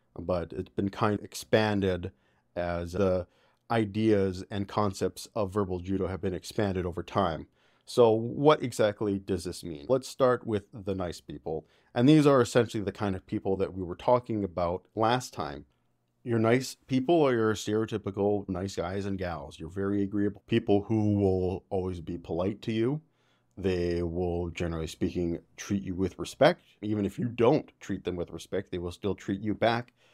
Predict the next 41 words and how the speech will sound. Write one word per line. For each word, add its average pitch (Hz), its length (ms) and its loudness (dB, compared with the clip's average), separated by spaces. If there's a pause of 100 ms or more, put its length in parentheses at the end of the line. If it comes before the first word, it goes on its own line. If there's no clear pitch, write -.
(220)
with 107 240 -2
respect. 175 520 2 (760)
If 101 140 -8
you're 104 580 2 (320)
in 104 140 0
a 98 40 0
position 101 560 -2
of 90 140 -4
authority 131 560 0
and 95 120 -2
you 92 120 -4
ask 98 180 -6
them 95 140 -4
to 90 80 -4
do 113 160 -2
something, 113 340 -2
they'll 90 120 -4
probably 98 340 -4
do 123 180 2
it. 151 180 2 (460)
If 92 300 -4
they're 90 260 -4
your 85 160 -6
friend 117 380 0
or 98 80 0
family 120 520 0
and 95 80 -2
you 92 120 -2
ask 92 180 -4
them 95 140 -6
for 98 200 -4
your, 87 140 -6 (160)
for 104 160 0
a 92 60 0
favor, 143 580 2
they'll 98 140 0
probably 90 460 -2
do 117 200 0
it 135 80 -2
for 139 180 2
you. 123 340 4